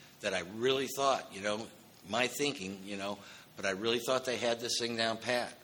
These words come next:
And we watch these people come in, we watch them get sober, we watch their life just change, and all of a sudden things get so good that I really don't need to go to a meeting, that I really don't need to call my sponsor, I don't need to pray today.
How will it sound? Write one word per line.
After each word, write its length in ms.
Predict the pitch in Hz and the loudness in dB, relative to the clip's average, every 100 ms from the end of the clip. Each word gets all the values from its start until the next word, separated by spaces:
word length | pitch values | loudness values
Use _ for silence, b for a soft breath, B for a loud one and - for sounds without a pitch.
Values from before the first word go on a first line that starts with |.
| - - - 104 | -20 -20 -16 -10
And 100 | 101 | -6
we 120 | 101 | 0
watch 320 | 110 120 - | 2 2 0
these 120 | 120 | -6
people 300 | - 135 123 | -4 -4 -4
come 240 | 110 117 117 | -4 -2 2
in, 220 | 123 127 | 2 0
we 80 | 101 | -2
watch 280 | 98 110 120 | 0 0 -2
them 100 | 107 | -4
get 160 | 104 | -2
sober, 400 | - 120 120 123 | 2 2 2 0
we 200 | 104 95 98 - - | -2 -2 -4 -6 -4
watch 260 | 117 - | -2 -2
their 120 | 113 | -2
life 400 | 98 113 135 - | 0 2 2 -2
just 320 | - 92 - - | -8 -4 -4 -2
change, 640 | 131 131 147 160 165 - B B B B B B B | 4 6 4 0 -4 -8 B B B B B B B
and 120 | 113 104 - | -8 -6 4
all 260 | 117 131 | 6 6
of 80 | 135 | 2
a 60 | 139 | 2
sudden 440 | - 131 127 123 | 6 6 4 0
things 280 | 120 123 120 | -2 -2 -2
get 160 | 113 - | -2 0
so 360 | - 127 143 | 4 4 4
good 420 | 143 147 117 90 - - - - - - - - - - - - - - - - | 2 4 4 2 -4 -16 -20 -20 -20 -20 -20 -20 -20 -20 -20 -20 -20 -20 -18 -10
that 120 | 110 | -6
I 40 | 113 | -4
really 260 | 135 139 | 0 0
don't 240 | 135 139 139 | 0 -4 -4
need 140 | 143 | -6
to 60 | 117 | -4
go 140 | 101 | -4
to 160 | 92 87 | -4 -6
a 20 | |
meeting, 300 | 85 73 64 - - - - - - | -8 -14 -16 -20 -20 -20 -20 -18 -6
that 120 | 110 | -2
I 40 | |
really 240 | 107 120 131 | 0 2 2
don't 260 | 123 117 | 0 -2
need 220 | 113 120 110 | -2 -2 -2
to 40 | |
call 240 | - 101 | -2 -2
my 140 | 92 85 | -2 -6
sponsor, 460 | - 95 80 80 85 | -6 -6 -6 -8 -6
I 60 | 95 | -2
don't 220 | 117 135 | -2 -2
need 100 | 127 | -8
to 80 | 98 | -10
pray 320 | - 98 98 | -4 -2 -2
today. 420 | 90 76 65 | -6 -12 -12